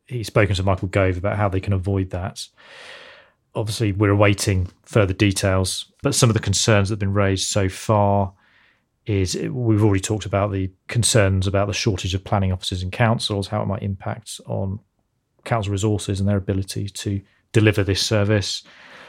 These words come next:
So other concerns that have been raised by commentators is that it could result in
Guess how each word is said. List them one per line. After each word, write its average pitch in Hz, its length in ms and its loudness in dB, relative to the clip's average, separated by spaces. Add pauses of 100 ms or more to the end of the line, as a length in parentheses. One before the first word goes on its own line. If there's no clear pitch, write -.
(720)
So - 140 0
other 151 160 6
concerns 120 680 6
that 127 100 0
have 113 120 -2
been 110 200 2
raised 107 560 2
by 107 240 2
commentators 104 1000 2 (160)
is 104 300 0
that - 440 0 (480)
it - 160 -6
could 117 220 2
result 104 480 0
in 101 420 0